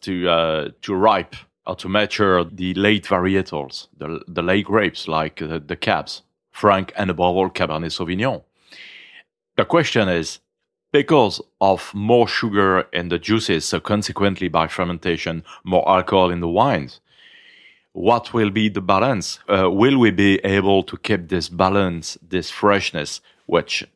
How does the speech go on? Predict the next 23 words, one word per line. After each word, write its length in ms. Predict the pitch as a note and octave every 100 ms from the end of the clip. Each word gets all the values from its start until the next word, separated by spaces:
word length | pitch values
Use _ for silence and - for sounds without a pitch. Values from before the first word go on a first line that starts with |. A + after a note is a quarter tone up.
| _
such 480 | - - - - -
characterizes 1120 | F#2 F2+ F2 - F2+ G2 B2+ G#2+ D#2 C#2+ - _
the 80 | -
wines 340 | D#2+ F2 E2+ -
made 240 | F2+ E2+
in, 140 | E2+ -
in 160 | E2 D#2+
France? 480 | G#2+ A2+ C#2 - - _ _ _ _ - - - -
Uh, 160 | - E2
this 260 | E2 A#2 C3+
is 80 |
the 80 | G2+
main 160 | G2 F#2
point. 380 | A#2 F#2+ D2 - _ _ _ _ _ -
Reaching 540 | E2+ G#2+ C#3+ - B2
the 60 | A2
maturity, 800 | G2+ A2+ - G#2 F#2 G2 F2 D#2 _ -
the 160 | G2
optimum 540 | G#2 - A#2 G#2+ C3+ A2+
maturity, 560 | F#2+ - F2+ E2+ D#2+
that 180 | C#2+ D#2
means 260 | G2 F2+ -
the, 200 | E2